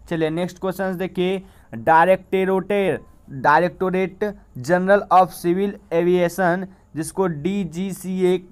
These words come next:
का प्रमुख कि-, किसे बनाया गया है? तो इसका राइट आंसर होगा अरुण कुमार को बनाया गया है। ठीक है, डीजीसीए का प्रमुख किसे बनाया गया है? अरुण कुमार को। ठीक है, चलिए अगला क्वेश्चन देखिए फ्रेंड्स, अगला है किस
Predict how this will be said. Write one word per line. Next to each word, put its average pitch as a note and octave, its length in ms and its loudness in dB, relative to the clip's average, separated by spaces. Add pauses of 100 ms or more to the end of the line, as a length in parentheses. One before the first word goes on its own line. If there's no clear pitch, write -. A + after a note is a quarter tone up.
का F3 200 6
प्रमुख F3+ 420 -2 (220)
कि-, D#3 140 -12
किसे F3+ 300 -6
बनाया E3+ 380 2
गया E3+ 200 4
है? F3 220 8 (440)
तो E3+ 60 -2
इसका F3+ 220 0
राइट F3+ 200 6
आंसर F3+ 180 -4
होगा F#3 100 0
अरुण F3+ 360 0
कुमार F3 380 2
को F3 120 -6
बनाया E3+ 300 2
गया E3+ 160 2
है। D#3 100 2
ठीक G3+ 220 -6
है, D3+ 220 2 (180)
डीजीसीए F3+ 640 -4
का F#3 140 2
प्रमुख F#3 340 -4
किसे F3+ 200 -4
बनाया F3 240 -2
गया F#3+ 180 0
है? - 140 -6
अरुण F3+ 240 -2
कुमार E3+ 400 2
को। D3+ 180 -6
ठीक G3+ 280 -8
है, A3+ 200 -2 (440)
चलिए D#3 220 2
अगला F3 200 4
क्वेश्चन F#3 300 -6
देखिए F#3 220 -4
फ्रेंड्स, F#3 320 -4
अगला F3+ 180 2
है F3+ 320 4 (480)
किस A3 260 -4